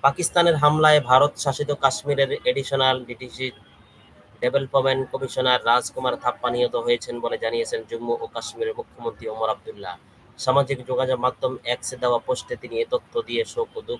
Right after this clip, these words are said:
প্রকাশ করেছেন। ওমর আবদুল্লাহ বলেন, গতকালই উপমুখ্যমন্ত্রী ও তিনি একটি অনলাইন স-,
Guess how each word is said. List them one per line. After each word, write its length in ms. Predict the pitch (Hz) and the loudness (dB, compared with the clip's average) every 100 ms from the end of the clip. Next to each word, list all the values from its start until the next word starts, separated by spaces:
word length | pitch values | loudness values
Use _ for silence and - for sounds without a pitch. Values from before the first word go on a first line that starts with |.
| - | -8
প্রকাশ 280 | 107 107 - | -10 -8 -2
করেছেন। 400 | 120 117 101 90 - - - - | -2 -2 -8 -12 -20 -20 -20 -2
ওমর 240 | 120 143 143 | 2 4 4
আবদুল্লাহ 400 | 131 139 143 131 | 2 -2 0 2
বলেন, 260 | 139 135 | 2 2
গতকালই 540 | 127 - 139 131 131 127 | 0 0 0 0 -2 -6
উপমুখ্যমন্ত্রী 1040 | 123 127 127 - 123 - 127 127 123 123 117 | -2 0 0 -2 -8 -2 4 6 4 2 0
ও 100 | 120 | -2
তিনি 220 | 127 123 | -2 -6
একটি 460 | 113 120 131 123 120 | -6 -8 -10 -6 -2
অনলাইন 440 | 123 123 123 120 | -2 0 -2 -4
স-, 240 | - - | -10 -16